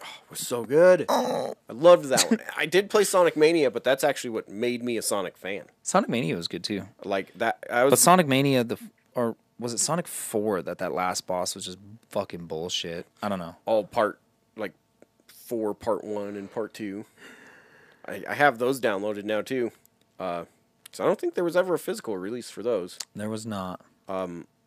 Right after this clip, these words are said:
Speaker 1: but yeah, I'm definitely, I'm working my way up, which is hilarious 'cause I started with Mania and I was like, "Oh man, I actually gotta play these games now. This was fucking dope." <laughs>
Speaker 2: Sonic two is definitely top ten for me.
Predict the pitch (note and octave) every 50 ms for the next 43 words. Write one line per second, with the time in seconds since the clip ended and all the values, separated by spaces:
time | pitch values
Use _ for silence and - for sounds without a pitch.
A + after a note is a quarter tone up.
0 | _ _ _ _ _ _ _ _ _ _ _ _ _ _ _ _ _ _ _ _
1 | _ _ - C#3 B2+ A#2+ A2+ G2+ - - _ - - A#2 B2 C3+ C3+ C3 - D3+
2 | D3 - - A#2+ B2+ C3 C#3 D3+ E3 E3+ E3 F3 E3 D#3 D3 D3 C#3+ D3 D3 C#3
3 | C3 B2+ C3+ B2 - - A2 G#2+ - A2+ G2+ G#2 A2+ A2 G#2+ G2+ F#2+ - - G2+
4 | F#2 F#2+ F#2 - - - A#2 A#2 A#2+ A#2 A2+ A2+ - A#2+ A#2 A2 G#2+ G#2 G2 F#2+
5 | F#2 F#2 F#2 F2 E2+ D#2+ - _ - B2 D2 E2+ G2 G2+ C#2+ - A2+ D3 C#3 -
6 | F#2 D#2 C#2+ B1+ - - F#2 F#2 F#2 G2+ G2 F#2+ A2+ C3 C3+ G#2 D#2+ D2+ D2+ -
7 | _ _ _ _ _ - A#3+ - - - - - - - - C#3+ - - B2+ A2
8 | - D#3+ F3 D#3+ - - _ - - _ _ - E3+ - - - - _ _ _
9 | _ _ _ _ _ _ - - - - _ _ _ _ - - A#2+ A2+ A#2 A2+
10 | - - - B2 A#2+ A2+ G#2 G#2 - - A2+ G#2 A2 A2 A2 G#2 - - G#2+ G#2+
11 | G#2+ - - A2+ A2 G#2+ - - G#2+ G#2+ A2 G#2+